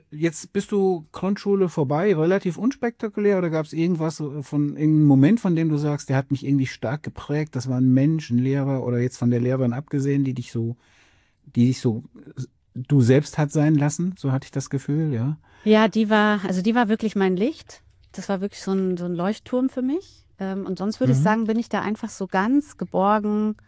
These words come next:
Speaker 2: behütet durchgesurft. Da gab's kein
Speaker 1: Mhm.
Speaker 2: Highlight, Lowlight. Ich hatte auch keine Breaks, dass ich irgendwie sagte, ich war verzweifelt über, überhaupt nicht. Das war einfach so richtig mein cozy space, diese Grundschule.
Speaker 1: Mhm. Dann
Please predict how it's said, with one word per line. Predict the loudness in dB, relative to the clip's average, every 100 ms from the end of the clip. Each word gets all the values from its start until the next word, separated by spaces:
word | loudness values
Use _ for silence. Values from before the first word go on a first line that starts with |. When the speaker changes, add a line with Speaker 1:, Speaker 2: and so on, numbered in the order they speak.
| _ _ -18
Speaker 2:
behütet | -12 -6 -6 -2 -4 -2
durchgesurft. | -2 0 -2 -12 _ -10 -8 -4 0 0 -4 -14 -20 _ _ -6
Da | -4
gab's | -2 -4 -6
kein | -2 4 4 6 4
Speaker 1:
Mhm. | 2 -6 -20 -20 -20 _ _ -2
Speaker 2:
Highlight, | 2 4 4 2 0
Lowlight. | 2 2 2 2 0
Ich | -2
hatte | 0 -2
auch | -2
keine | 0 0 2 -2 -4 _ _ 0
Breaks, | 4 4 2 -2 -8
dass | -6 -6
ich | -4
irgendwie | -4 -4 -4
sagte, | -6 -6
ich |
war | -6 -4
verzweifelt | -6 -2 -2 0 -4
über, | -4 -4
überhaupt | -4 -2 0 -2 -4
nicht. | -6
Das | -4
war | 0 0
einfach | 0 -4
so | -4 -4
richtig | -4 -6 -4
mein | -2 -2 -6 -20 -20 -20
cozy | 0 4 4 2
space, | -2 0 2 0 -4
diese | -6 -8
Grundschule. | -6 -8 -8 -4 -4 -4 -8 _ _ _ _
Speaker 1:
Mhm. | -2 0 0 -4 _ _ _ -20 -20 -20 _ -20 -20 -12 0
Dann | 4 4